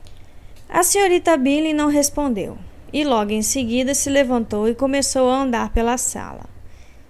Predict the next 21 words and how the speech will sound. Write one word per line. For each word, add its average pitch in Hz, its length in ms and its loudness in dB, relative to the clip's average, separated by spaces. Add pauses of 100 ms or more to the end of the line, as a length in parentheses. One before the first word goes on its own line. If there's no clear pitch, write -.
Seu 285 320 4
porte 294 560 2
era 247 220 4
elegante, 220 760 -6 (320)
e 226 120 4
ela 247 200 4
caminhava 233 640 -2
com 285 200 -4
graça. 185 540 -8 (580)
Mas 302 220 0
Darcy, 294 640 -2 (300)
que 247 160 4
era 208 220 2
o 208 80 4
alvo 233 380 4
de 202 140 -2
tudo 196 240 -6
aquilo, 220 560 -2 (260)
permanecia 302 720 2
inflexivelmente 311 1000 -2
estudioso. 240 840 -6